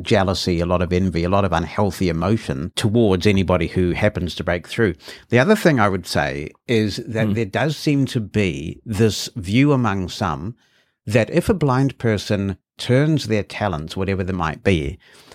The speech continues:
Speaker 1: to the blindness system, somehow they've taken the easy way out. Sometimes the role that they have is considered inferior to a role that's in the, quote, "mainstream," unquote.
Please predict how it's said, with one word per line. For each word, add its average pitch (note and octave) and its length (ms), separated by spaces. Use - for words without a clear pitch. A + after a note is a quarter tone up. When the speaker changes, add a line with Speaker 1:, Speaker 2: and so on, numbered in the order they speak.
Speaker 1:
to C3+ 280
the A#2+ 120
blindness G#2 520
system, - 520
somehow B2 720
they've A2+ 260
taken A2 340
the G2+ 220
easy G#2 200
way F2 220
out. G2+ 380
Sometimes G#2 600
the G2+ 100
role G2+ 300
that F#2 200
they F2 160
have F2+ 280
is F#2+ 140
considered F#2 580
inferior F#2+ 880
to A2 220
a G2+ 40
role G2 240
that's F#2 220
in G#2 140
the, F#2+ 100
quote, F#2+ 480
"mainstream," G2+ 880
unquote. E2 640